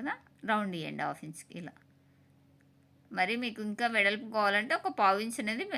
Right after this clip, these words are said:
ఆ లైన్ దాటి బయట వేసుకున్నా కానీ మీకు రౌండ్ వస్తుంది. కానీ ఈ సైజు వారికి ఇలా అయితేనే కరెక్ట్గా సెట్ అవుతుంది.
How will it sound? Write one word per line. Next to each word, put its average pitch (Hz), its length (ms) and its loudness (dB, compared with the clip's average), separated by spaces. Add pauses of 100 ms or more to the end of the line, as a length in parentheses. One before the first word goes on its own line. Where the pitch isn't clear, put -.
ఆ - 20 6 (100)
లైన్ 202 260 4 (160)
దాటి 190 340 6
బయట 190 220 0
వేసుకున్నా 196 380 -4
కానీ 302 180 0
మీకు 330 200 -8
రౌండ్ 202 260 0
వస్తుంది. 180 360 -12
కానీ 214 220 2 (120)
ఈ - 100 -4
సైజు 202 320 0
వారికి 233 320 0 (720)
ఇలా 202 220 4
అయితేనే 226 340 -2
కరెక్ట్గా 240 400 -2
సెట్ 214 200 -6
అవుతుంది. - 360 -10